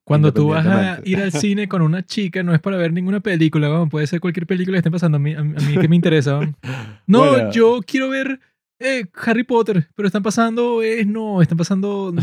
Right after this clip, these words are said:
Speaker 1: Divergente, así que no, no
Speaker 2: Bueno,
Speaker 1: puedo ir. ¿Qué, qué
Speaker 2: yo
Speaker 1: importa,
Speaker 2: iba,
Speaker 1: weón?
Speaker 2: yo iba a ir a conocerla, pues, en persona, entonces era como que, ajá. Pero bueno,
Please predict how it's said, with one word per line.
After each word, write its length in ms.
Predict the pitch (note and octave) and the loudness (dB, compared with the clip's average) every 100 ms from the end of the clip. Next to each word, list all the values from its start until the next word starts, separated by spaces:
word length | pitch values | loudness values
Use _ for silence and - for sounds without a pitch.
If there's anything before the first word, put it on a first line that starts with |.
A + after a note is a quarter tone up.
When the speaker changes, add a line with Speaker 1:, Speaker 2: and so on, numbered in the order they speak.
| D3+ | 0
Speaker 1:
Divergente, 600 | G3 D#3+ D3+ D3+ C3+ C3 | 2 4 2 0 -4 -6
así 180 | C3+ | -6
que 80 | C#3 | -2
no, 160 | D#3 D3+ | -2 -2
no 280 | F#3 E3 D#3+ | 0 2 2
Speaker 2:
Bueno, 240 | B2+ D#3 E3 | 4 2 4
Speaker 1:
puedo 260 | E3 E3+ | 4 4
ir. 100 | D#3 | 4
¿Qué, 80 | C3+ B2+ B2 | 2 0 -2
qué 40 | |
Speaker 2:
yo 200 | A2 - | 2 2
Speaker 1:
importa, 320 | - D#3+ D3+ | 4 4 4
Speaker 2:
iba, 160 | C3+ C#3+ | 2 2
Speaker 1:
weón? 160 | D#3 A#2 | 0 -2
Speaker 2:
yo 100 | A2+ | -2
iba 120 | A2+ | 0
a 40 | |
ir 60 | B2+ | -2
a 60 | D#3 | -4
conocerla, 640 | F3 G#2+ - A2+ C3 G2 F2+ | -6 -8 -4 -4 -4 -6 -8
pues, 180 | G#2 | -8
en 120 | G#2 F#2+ | -8 -10
persona, 440 | F#2+ - A2+ G#2+ | -12 -4 -2 -2
entonces 400 | F#2 F#2+ F2+ G#2 | -8 -14 -10 -8
era 180 | A#2 B2+ | -6 -6
como 220 | C#3+ B2+ | -10 -12
que, 260 | G2 F#2+ - _ _ | -10 -12 -12 _ _
ajá. 360 | - G#2 A2 G#2+ _ _ _ _ _ _ | -14 -8 -8 -8 _ _ _ _ _ _
Pero 220 | A#2+ A#2+ | -4 0
bueno, 320 | D3 C#3+ G#2+ | 0 -2 -6